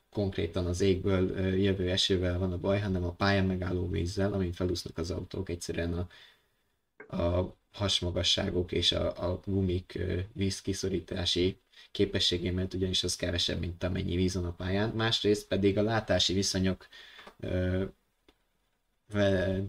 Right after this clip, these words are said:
teszik, ö, vezethetetlenné a körülményeket, ugyanis rengeteg, ö,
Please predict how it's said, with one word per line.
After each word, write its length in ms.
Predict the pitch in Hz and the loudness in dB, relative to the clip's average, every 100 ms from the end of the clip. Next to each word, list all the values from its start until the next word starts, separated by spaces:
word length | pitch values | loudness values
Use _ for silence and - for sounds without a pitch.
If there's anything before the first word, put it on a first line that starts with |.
| - | -4
teszik, 420 | - 92 95 87 | -4 0 0 0
ö, 220 | 95 92 | 0 2
vezethetetlenné 920 | 92 104 92 - 92 87 90 90 92 92 | 4 4 2 -2 -4 -4 -4 -2 -2 -2
a 40 | |
körülményeket, 800 | - 80 92 92 92 - - - - | -4 -2 -2 0 -2 -2 -8 -10 -8
ugyanis 460 | 90 90 87 - | -6 -4 0 2
rengeteg, 720 | 92 98 95 87 87 90 85 80 | 2 2 2 0 -2 -4 -4 -2
ö, 180 | 85 | -2